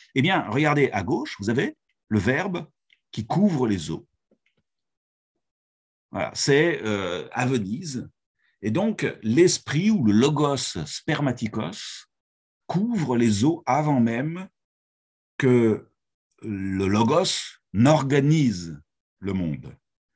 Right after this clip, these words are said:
Je précise que pour les Grecs, le, le, logos est cosmos. Cos-, logos veut dire intelligence,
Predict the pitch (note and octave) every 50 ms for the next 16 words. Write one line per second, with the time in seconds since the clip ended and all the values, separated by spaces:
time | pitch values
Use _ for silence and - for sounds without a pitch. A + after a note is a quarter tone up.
0 | _ _ _ - - _ _ _ _ _ _ _ - - - - A2+ A2 F#3 G3
1 | F3 - - B2 - - A2 G#2+ G2+ G2 G2+ G#2 C#3+ D#3+ D#3 - G#2+ G2 G2 G2+
2 | G2 G2+ A2 A2+ B2 B2 B2 - A2+ A2 A#2 A#2+ G#2+ G#2+ A2+ B2 - - - -
3 | - - - G#2+ - - - E3+ D#3+ - - C3 A#2 G#2 G2 G#2 - - - -
4 | C3+ A#2+ A2+ - - - G#2+ G#2+ G#2 A#2+ C#3 C3+ C#3 C3 G#2+ F#2+ F#2+ F#2+ F#2 G#2
5 | G#2 G2 G2+ F#2+ - G#2+ G#2+ G2+ F2+ E2 A2 C3+ E3+ A#3 - - - -